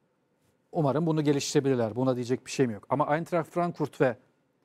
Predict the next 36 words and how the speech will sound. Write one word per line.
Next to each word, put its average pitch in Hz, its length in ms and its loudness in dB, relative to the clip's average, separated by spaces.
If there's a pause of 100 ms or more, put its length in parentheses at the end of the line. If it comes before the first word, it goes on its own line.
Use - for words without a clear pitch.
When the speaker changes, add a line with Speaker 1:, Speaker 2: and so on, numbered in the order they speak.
(260)
Speaker 1:
Hatayspor 160 580 0
maçlarında 139 420 -4
gördük 143 400 0
ki 185 100 0
topu 156 220 -4
paylaşmak 151 460 -2
isteyen 147 340 -2
takımlara 143 420 -4
karşı 123 320 -4
Fenerbahçe 131 520 -2 (420)
çok 151 220 0
çabuk 175 260 -4
savunmadan 160 460 0
hücum 160 180 -2
planına 165 300 0
geçiyor 180 400 0 (440)
ve 165 80 4
çok 185 240 0
pozisyon 120 340 -8
üretiyor. 110 320 -8 (1080)
Speaker 2:
Topla 117 240 0
oynamak 107 360 0
isteyen. - 300 -12 (580)
Speaker 1:
Evet, 143 280 0
topu 127 180 -2
paylaşmak 127 500 -4
yani. 101 140 -12 (260)
Sen 175 200 2
istiyorsun 175 360 0
Speaker 2:
Evet. - 20 2
Speaker 1:
ama 208 100 2
o 196 80 4
da 180 60 4
istiyor 156 280 0
topu. 131 220 -6
Speaker 2:
Evet. 98 140 -2